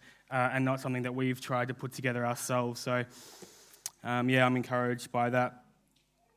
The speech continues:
Uh, a, a few weeks ago, now I'm gonna be talking about, like, time frames here. I'm terrible with time frames, so when I say a few weeks, it's probably a year. I don't know. It's all over the place. But, um, a few weeks ago, so that could mean anything, um, Amy was trying to work out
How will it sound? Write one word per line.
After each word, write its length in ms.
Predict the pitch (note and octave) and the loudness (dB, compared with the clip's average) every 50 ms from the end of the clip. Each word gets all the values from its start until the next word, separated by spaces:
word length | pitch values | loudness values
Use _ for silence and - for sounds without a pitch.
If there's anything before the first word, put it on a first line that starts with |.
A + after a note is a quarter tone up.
| _ _ _ _ _ - - _ _ _ | _ _ _ _ _ -20 -20 _ _ _
Uh, 300 | - C#3 C#3+ C#3 C#3 C#3+ D#3 D#3 | 2 4 8 8 8 8 6 4
a, 200 | E3+ E3 F3 F3+ | 2 4 2 2
a 40 | |
few 180 | E3+ - A3 A#3 | 4 6 6 8
weeks 240 | F#3 F#3+ F#3 - - | 8 8 6 6 4
ago, 180 | F3+ D#3+ D3+ D#3 | 6 6 6 8
now 180 | E3+ F#3 F#3 | 8 8 8
I'm 40 | G3 | 8
gonna 140 | G#3 A3+ A#3+ | 8 6 4
be 80 | A3+ A3+ | 4 4
talking 400 | - G#3 F#3+ F#3 F3+ G3 G3 E3+ | 4 6 6 6 4 6 4 6
about, 260 | D#3 E3 D#3 D3+ D3 | 8 8 8 8 8
like, 180 | C#3+ C#3 C3 | 8 6 6
time 280 | - - D3+ D3 D3+ D#3+ | 4 4 6 6 6 6
frames 380 | D#3 - F3 E3 D#3+ D#3 D3+ - | 6 6 6 6 6 6 4 4
here. 260 | F3+ E3 E3 D#3+ D#3 - | 4 4 4 4 4 6
I'm 240 | C#3+ D#3+ F#3+ G3 D#3+ | 8 8 8 8 6
terrible 400 | - - D#3 D3 D3+ D3+ D3+ D3 | 4 6 8 8 8 8 6 4
with 120 | D3 C#3+ | 4 2
time 220 | - D#3 D3 D3 C#3+ | 4 4 4 4 4
frames, 380 | C#3+ - D3 C#3+ C#3+ C#3+ C3+ | 4 4 6 6 6 4 4
so 160 | - D3+ D3 D3+ | 4 4 4 6
when 140 | D3+ F3 F#3+ | 6 8 6
I 80 | F#3 | 6
say 180 | E3+ - E3 D3 | 8 8 6 6
a 40 | C#3+ | 6
few 240 | D3 - E3 C#3+ | 6 4 4 6
weeks, 200 | C#3 D3 C#3+ C#3 | 6 6 4 2
it's 80 | D#3+ D#3 | 0 0
probably 240 | - G#3+ G3+ F3 D3 | 2 4 4 6 4
a 60 | C#3 | 4
year. 320 | B2+ A#2 A#2+ A#2+ A#2+ B2+ | 4 2 0 0 0 0
I 80 | C#3+ D3+ | 2 4
don't 180 | D3+ C#3+ C3 B2 | 6 6 4 4
know. 220 | A#2+ A2+ A#2 A#2+ A#2 - - - - - - - | 0 -2 -4 -6 -6 -10 -16 -16 -16 -18 -4 4
It's 240 | - D3 D3+ D3 F#3 | 6 6 6 8 8
all 140 | F#3 F3+ E3 | 10 10 10
over 140 | D3+ C#3+ | 10 8
the 80 | C#3+ C#3 | 6 2
place. 440 | C#3+ - D3 C3+ C#3 C3 - - - - - - - - - - | 4 6 6 6 8 6 4 0 -2 -6 -14 -18 -16 -18 -12 -2
But, 320 | C#3+ D3 E3+ F#3 F#3 F#3 | 4 8 8 8 10 10
um, 220 | F#3+ F#3+ F3+ F3 F3 | 10 10 10 8 4
a 80 | E3+ | 0
few 240 | E3 - G3+ A#3 A3 | -2 4 6 6 8
weeks 300 | F3 F#3 F#3+ G3 - - | 10 8 8 8 8 6
ago, 320 | G3+ D#3 C#3 C3 B2+ C#3+ E3 | 6 8 8 8 8 8 6
so 140 | D#3 D3+ C3+ | 4 4 4
that 160 | C#3+ C#3+ C#3+ | 4 4 4
could 100 | - D3 | 4 2
mean 140 | C#3+ C#3 C3 | 4 4 4
anything, 440 | C3 C3 C3 B2+ - C3+ C3 E3+ E3+ - - - - - - | 4 2 2 0 0 2 2 2 0 -2 -12 -18 -16 0 6
um, 400 | D3+ D#3 D#3+ D#3 D#3 D#3+ D#3+ D#3 | 8 8 10 10 8 8 6 6
Amy 220 | E3 F3+ F3+ F3+ | 6 6 8 10
was 180 | F3 E3+ E3 D#3+ | 10 8 8 8
trying 140 | - E3+ D#3 | 8 6 6
to 80 | D3+ | 8
work 320 | C#3+ C#3+ D3 C#3+ C#3+ C#3 - | 6 6 6 6 6 6 6
out 500 | D3 C3+ C3 C3 C3 C3 C3 - - | 6 8 8 8 8 6 4 2 -2